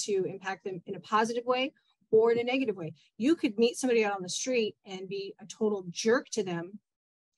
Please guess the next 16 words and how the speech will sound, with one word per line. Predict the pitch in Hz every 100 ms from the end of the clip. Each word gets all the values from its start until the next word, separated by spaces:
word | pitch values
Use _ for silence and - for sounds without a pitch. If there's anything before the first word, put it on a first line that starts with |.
| -
and | 202 202
they | 202
just | 202 202 190 208
lost | 190 247 -
somebody | 240 214 202
in | 180
their | 175
life, | 202 269 262 - 208
and | 190 190
they're | 208 214 - 196
on | 196
the | 190
brink, | 185 233 262
like | 214 185
you | 196
said, | 196 233 233